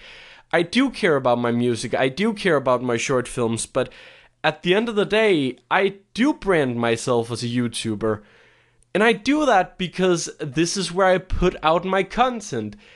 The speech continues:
It's the same as, you know, a T V personality brands themselves as a T V personality.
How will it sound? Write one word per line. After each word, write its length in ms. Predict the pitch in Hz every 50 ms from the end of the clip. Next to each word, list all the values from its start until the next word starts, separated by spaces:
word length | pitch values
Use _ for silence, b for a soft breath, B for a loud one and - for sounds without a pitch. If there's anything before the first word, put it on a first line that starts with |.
| b b b b b -
It's 220 | 208 208 208 -
the 160 | - 208 214
same 400 | 202 208 - 226 233 247 240 220
as, 360 | - - 175 165 156 156 - -
you 200 | 180 156 170 170
know, 260 | 175 170 170 160 b b b b b b 170
a 160 | 170 165 165
T 320 | 165 - - - 240 247
V 140 | 233 240 233
personality 800 | - - 180 165 139 - 147 151 156 151 151 151 147 143 - 156 139
brands 540 | - - 165 160 208 247 262 220 - -
themselves 520 | - 151 131 127 127 - 147 139 135 123 - -
as 220 | 143 139 131 - -
a 80 | 139
T 240 | - - - 247 254
V 160 | 240 233 185
personality. 840 | 147 - 131 117 113 - 117 113 110 107 107 104 104 101 107 104 107